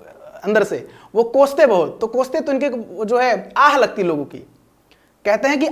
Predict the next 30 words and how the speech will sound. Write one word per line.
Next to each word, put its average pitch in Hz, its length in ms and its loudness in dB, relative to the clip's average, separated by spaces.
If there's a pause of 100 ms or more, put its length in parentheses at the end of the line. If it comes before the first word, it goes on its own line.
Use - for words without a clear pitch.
आह 277 220 8
लगे 247 260 4
अगर 214 200 4
आपको 185 380 0 (240)
तो 240 40 -10
फिर 262 180 -4
बड़ी 233 180 -2
प्रॉब्लम 202 320 0
होती, 156 200 -4
तो 208 100 -10
इसलिए 247 200 -4
इनका 254 140 -4
नाम 220 180 0
मैंने 208 160 -4 (340)
यहाँ 170 120 -6
पे 214 120 -6
डिस्क्लोज 165 380 -8
नहीं 151 120 -10
किया, 143 180 -10
मतलब 165 300 -8 (280)
मेंशन 208 240 -2
नहीं 147 140 -6
किया 147 200 -6
है, 262 240 -4
मैंने 196 120 0
मिटा 156 220 -2
दिया 123 180 -10
है, 123 60 -10
ठीक 226 160 -12
है। - 120 -16